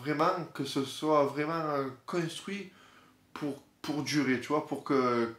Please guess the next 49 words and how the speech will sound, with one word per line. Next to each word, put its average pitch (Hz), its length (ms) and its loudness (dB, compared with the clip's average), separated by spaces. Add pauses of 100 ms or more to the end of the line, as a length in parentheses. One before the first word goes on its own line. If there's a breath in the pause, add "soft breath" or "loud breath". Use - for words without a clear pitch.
(240)
que - 80 -6
ta 131 200 0
vie 151 180 -4
soit 143 340 2
enfin, 127 200 -2 (100)
euh, 127 200 -2 (1000 soft breath)
que - 100 -8
tu - 160 4
aies 151 80 10
enfin 151 340 2
un 156 40 2
avenir, 156 560 4
euh, 117 640 4
éclairci, 165 680 -2
tu - 100 -16
vois. - 200 -12 (760 soft breath)
Et 139 80 2
pas 196 560 8 (120)
qu'il 151 180 6
y 151 60 12
ait 151 40 8
un 139 60 2
peu 151 160 4
des 147 200 4
orages, 151 360 8
un 143 100 2
peu 143 140 -2
des 135 180 -2
éclaircies, 135 480 -2
un 139 80 -2
peu 131 160 -4
des 123 180 -4
orages, 135 220 0
un 123 80 0
peu 120 140 -6
des 120 180 -4
éclaircies, 120 340 -8
comme 139 220 -4
souvent 127 280 -6
ça 127 140 -8
m'est 127 120 -6
arrivé, 123 360 -4
tu - 60 -12
vois. 151 200 -8 (600 loud breath)
Euh, 110 320 0
non, 131 320 4
là, 143 300 6
on 135 80 2
va, 127 320 2